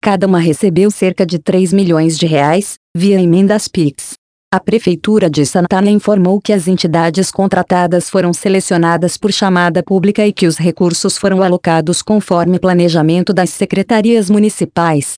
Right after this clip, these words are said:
sem indicações específicas dos parlamentares. O ministro Flávio Dino prorrogou até o dia onze deste mês o prazo para a C G U apresentar uma auditoria completa sobre os repasses de emendas para ongs e entidades do terceiro setor.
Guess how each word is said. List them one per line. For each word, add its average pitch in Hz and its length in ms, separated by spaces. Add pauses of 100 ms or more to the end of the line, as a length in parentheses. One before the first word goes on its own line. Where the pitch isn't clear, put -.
(160)
sem 208 280
indicações 185 640
específicas 196 840
dos 180 180
parlamentares. 175 1000 (400)
O 196 40
ministro 196 540
Flávio 170 480
Dino 165 240
prorrogou 185 440
até 196 240
o 180 60
dia 180 320
onze 180 240
deste 170 320
mês 180 300
o 180 40
prazo 165 380
para 175 160
a 175 60
C 233 180
G 185 240
U 175 160
apresentar 175 580
uma 190 120
auditoria 190 580
completa 202 480
sobre 147 240
os 147 80
repasses 175 580
de 165 140
emendas 190 460
para 185 200
ongs 180 300
e 180 40
entidades 170 680
do 196 140
terceiro 208 500
setor. 151 460